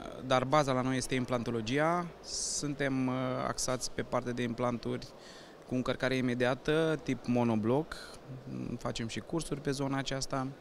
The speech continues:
Și avem tot felul de produse, de tot felul de echipamente, inclusiv, ehm, radiologie dentară, C T-uri,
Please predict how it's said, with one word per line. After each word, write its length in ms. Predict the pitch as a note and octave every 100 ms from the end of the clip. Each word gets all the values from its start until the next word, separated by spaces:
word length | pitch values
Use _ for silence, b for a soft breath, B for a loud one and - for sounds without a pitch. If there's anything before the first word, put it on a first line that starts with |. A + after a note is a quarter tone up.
| B B B B B B -
Și 320 | - - E3+ F3+ F3+
avem 220 | E3 E3+
tot 180 | D#3+ D#3
felul 260 | D#3+ D3+ D3
de 100 | D3
produse, 520 | C#3+ C3+ C#3 - C3+ C3
de 400 | C3+ C3+ C3+ C3
tot 140 | C3
felul 140 | C#3 C3
de 80 | B2+
echipamente, 1120 | B2+ B2 C3 D#3 E3 C#3 D3 C3+ C3+ C3+ C3 C3+
inclusiv, 480 | C3+ B2 - D3 C3+ C3
ehm, 500 | C3 C3 B2+ B2+ B2+
radiologie 500 | B2 A#2+ A#2+ A#2 A#2
dentară, 520 | A#2 B2 C#3+ C#3 B2+
C 180 | B2+ B2+
T-uri, 560 | D3 C#3+ C3 B2 -